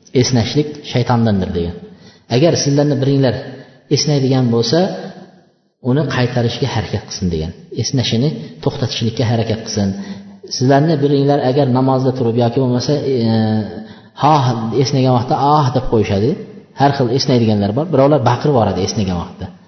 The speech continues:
Ana shunaqa esnaydigan bo'lsa, degan ekanlar, shayton kuladi, degan ekan. Haligini esnatib turib shayton nima qiladi? Kuladi, deganlar. Va fi rivoya: "Idza tasaba ahadukum fi solat falyakzum mastata'a fa inna shaytan yadkhul."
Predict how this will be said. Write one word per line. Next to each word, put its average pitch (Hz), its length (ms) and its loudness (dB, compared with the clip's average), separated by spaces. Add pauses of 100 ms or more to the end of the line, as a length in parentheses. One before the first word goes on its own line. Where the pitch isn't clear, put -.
(380)
Ana 113 80 0
shunaqa 139 320 2
esnaydigan 127 540 2
bo'lsa, 113 200 0
degan 127 240 2
ekanlar, 135 340 0 (260)
shayton 135 580 2 (380)
kuladi, 107 400 0
degan 82 240 -4
ekan. - 220 -12 (320)
Haligini 117 380 2 (240)
esnatib 131 440 0
turib - 200 -2
shayton 113 320 0
nima 104 180 0
qiladi? 110 260 0 (460)
Kuladi, 101 380 0
deganlar. 87 400 -4 (480)
Va 120 60 2
fi 190 120 2
rivoya: 180 400 6
"Idza 156 240 4
tasaba 160 460 2
ahadukum 151 360 0
fi 139 140 -2
solat 151 400 2
falyakzum 143 840 2
mastata'a 131 600 0
fa - 120 -2
inna 135 240 2
shaytan 113 340 0
yadkhul." 110 400 0